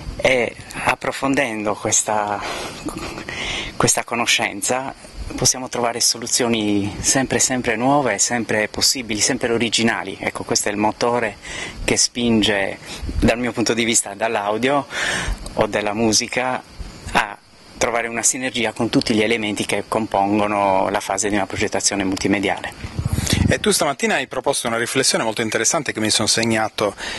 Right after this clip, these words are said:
Speaker 2: eh, qui, che è questa: il videogioco dal punto di vista musicale è l'opera più complessa da gestire. Puoi spiegarcelo in pochi minuti?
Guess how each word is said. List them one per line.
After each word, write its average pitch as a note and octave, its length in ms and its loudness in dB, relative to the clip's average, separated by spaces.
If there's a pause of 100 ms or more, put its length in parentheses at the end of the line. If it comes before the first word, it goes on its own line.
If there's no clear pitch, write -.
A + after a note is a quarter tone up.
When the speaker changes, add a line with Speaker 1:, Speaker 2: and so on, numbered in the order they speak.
(180)
Speaker 2:
eh, G2 500 2
qui, G3 180 2
che A2 200 2
è G2 40 -2
questa: A#2 360 0
il A2 60 -2
videogioco D3+ 480 2
dal B2 140 2
punto D#3+ 200 -2
di F3+ 60 4
vista E3 220 2
musicale G#3+ 800 2 (200)
è C#3 120 0
l'opera D3 320 2
più - 180 -2
complessa E3+ 580 2
da A#2+ 120 2
gestire. G#2+ 500 2
Puoi B2 500 2
spiegarcelo A2+ 840 2
in G#2+ 140 -2
pochi A2 260 0
minuti? G#2+ 560 -2